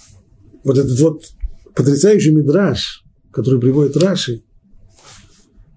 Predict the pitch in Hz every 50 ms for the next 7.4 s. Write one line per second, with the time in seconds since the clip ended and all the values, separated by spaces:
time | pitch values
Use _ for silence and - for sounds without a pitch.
0 | _ _ _ - - - - - 139 147 147 151 - - 208 214 202 175 131 123
1 | 110 - - - - - _ _ _ _ _ _ _ _ _ _ _ _ _ _
2 | - - - - - - - - - - - - - _ _ _ _ - - -
3 | - - - - - - _ - 147 147 147 147 135 127 127 151 175 190 175 139
4 | 123 123 220 208 - 202 - - - 226 240 202 147 135 120 131 147 180 214 208
5 | 185 147 143 131 120 127 170 170 160 143 - - - 147 131 131 - - - 196
6 | 220 196 160 127 110 107 113 113 - - 185 - - 185 156 170 - 156 147 123
7 | - 180 175 156 151 131 -